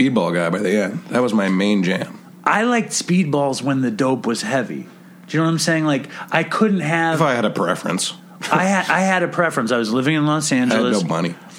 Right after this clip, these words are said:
Speaker 2: I, I, I had very little money,
Speaker 1: I was
Speaker 2: too.
Speaker 1: shooting crack with vinegar, and, like, I could maybe scrape together enough in a bag to not be sick.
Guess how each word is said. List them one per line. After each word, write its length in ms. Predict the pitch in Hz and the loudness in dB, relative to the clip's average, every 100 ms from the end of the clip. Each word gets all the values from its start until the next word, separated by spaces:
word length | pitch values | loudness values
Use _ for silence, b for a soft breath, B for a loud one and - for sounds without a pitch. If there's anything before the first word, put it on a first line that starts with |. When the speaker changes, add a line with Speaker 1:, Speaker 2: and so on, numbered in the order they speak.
| B B B B | B B B B
Speaker 2:
I, 200 | 143 156 | 0 0
I, 180 | 143 180 185 - | 2 2 0 0
I 60 | 156 | 0
had 160 | 165 | 0
very 240 | 127 135 127 | 2 0 2
little 220 | 120 117 | 2 2
money, 260 | 117 113 110 | 2 2 2
Speaker 1:
I 80 | |
was 140 | 117 135 | 2 2
Speaker 2:
too. 60 | 127 | 2
Speaker 1:
shooting 160 | 117 | 0
crack 340 | 104 120 113 120 | 0 2 0 2
with 120 | 113 | 2
vinegar, 640 | 107 107 104 104 104 104 - | 2 2 2 2 0 -2 -8
and, 180 | - 95 | -2 0
like, 240 | 90 90 98 196 202 | 2 2 4 4 4
I 80 | 101 | 2
could 180 | 101 101 | 0 0
maybe 220 | 104 101 | 2 0
scrape 300 | - 104 104 | 0 0 0
together 340 | 110 113 110 | 2 2 2
enough 240 | 110 107 113 | 2 2 2
in 80 | |
a 60 | 110 | 0
bag 320 | 104 104 101 | 2 0 0
to 80 | 110 | 0
not 180 | 98 85 | 0 0
be 80 | 92 | -2
sick. 400 | - 87 - | -2 -4 -6